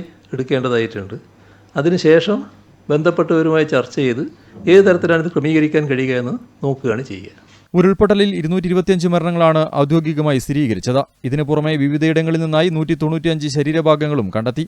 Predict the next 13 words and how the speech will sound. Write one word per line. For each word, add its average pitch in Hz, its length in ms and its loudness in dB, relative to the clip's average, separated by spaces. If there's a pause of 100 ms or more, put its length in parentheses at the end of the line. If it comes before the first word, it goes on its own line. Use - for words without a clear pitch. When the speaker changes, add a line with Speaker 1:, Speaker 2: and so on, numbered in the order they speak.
(400)
Speaker 2:
പ്രദേശത്ത് 175 480 2
നിന്ന് 185 200 -2
കാണാതായ 180 460 0
നൂറ്റി 160 240 -2
മുപ്പത്തിരണ്ട് 170 480 -4
പേരുടെ 160 260 -2
പേരുകൾ 156 400 0
പ്രസിദ്ധീകരിച്ചിട്ടുണ്ട്. 139 840 -4 (440)
ആകെ 151 280 0
നാനൂറ്റി 151 360 -2
ഇരുപത് 147 240 -2
പോസ്റ്റ്മോർട്ടങ്ങൾ 147 580 -2
നടത്തി. 107 320 -4